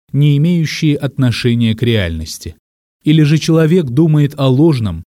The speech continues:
или о том, достижение или осуществление чего невозможно, из разновидностей того, о чём у него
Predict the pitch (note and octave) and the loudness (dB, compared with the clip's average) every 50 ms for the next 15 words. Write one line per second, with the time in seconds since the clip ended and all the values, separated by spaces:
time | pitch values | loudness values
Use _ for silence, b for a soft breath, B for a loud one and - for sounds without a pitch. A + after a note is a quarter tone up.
0 | _ - C3 B2 B2+ B2+ B2 A#2+ G#2 - D3+ D#3 D3+ D3 D3+ - - - C3 C3+ | _ -6 -2 0 0 0 0 0 -2 0 0 0 0 0 -4 -8 -8 -4 -2 -2
1 | B2+ - - C3 B2+ G#2+ A#2+ D3+ E3+ E3 D3+ C#3 B2 A2+ A2+ - C#3 B2+ B2+ B2+ | -2 -2 -2 -2 -2 0 0 0 0 0 0 0 -2 -2 -2 -2 -2 -2 0 0
2 | B2+ - - C#3+ A#2+ - - A#2 - - B2+ D3 D#3 D3+ D3 C#3 A#2+ - - C3+ | -2 -2 -2 -4 -2 -2 -4 -6 -4 -4 -2 -2 0 0 0 -2 -2 -2 -2 0
3 | C3+ D3 C#3+ C#3+ C3+ C#3+ C#3+ C3+ C#3+ C#3+ C#3 B2+ G2+ F2 E2 D2+ D2 - _ _ | 0 0 0 0 0 0 0 0 0 0 -2 -2 -2 -4 -8 -10 -16 -18 _ _
4 | _ _ _ - C3 B2 A#2 B2 B2+ A#2 A#2+ B2+ B2+ B2 A#2 A2 G2+ G2+ G2+ F#2 | _ _ _ -4 -2 -2 0 0 0 0 0 0 0 2 0 0 0 -2 -4 -4
5 | - - G2+ F#2+ - F#2+ F#2 G2+ C3 D#3+ D3+ - _ _ _ - B2+ B2+ - - | -6 -6 -6 -4 -4 -4 -2 -2 -2 -2 -4 -6 _ _ _ -4 -4 -2 -2 0
6 | F#3+ F#3+ F3 E3 D3+ C#3+ C3+ B2+ C#3 C#3 B2+ | 0 0 0 0 0 0 0 0 0 -2 -2